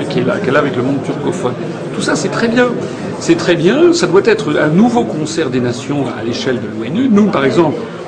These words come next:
notre mouvement veut redonner à l'onu son rôle, qui a été vidé de substance. Mais si vous reprenez la Charte des Nations Unies, c'est une charte qui est très, très bien.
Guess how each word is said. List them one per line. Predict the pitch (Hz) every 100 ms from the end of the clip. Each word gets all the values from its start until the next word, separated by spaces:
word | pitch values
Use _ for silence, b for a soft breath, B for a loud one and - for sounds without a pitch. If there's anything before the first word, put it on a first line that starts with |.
| 135
notre | 127 139
mouvement | 143 117 160 147
veut | 104 - 214 196 135 - - - 123 110 196
redonner | 285 269 208 180 175
à | 135
l'onu | 139 139 131 139 123
son | - - 127
rôle, | 101 113 147 123 - - B B B -
qui | 147
a |
été | 143 156
vidé | 151 240
de | 208
substance. | - 123 - 196 247 233
Mais |
si | 180 -
vous | -
reprenez | 180 - 170 160
la | 131
Charte | - 143
des | 113
Nations | 113 104 107 -
Unies, | - 185
c'est | - -
une | 110
charte | - -
qui | -
est |
très, | - 113
très | 117 196
bien. | 285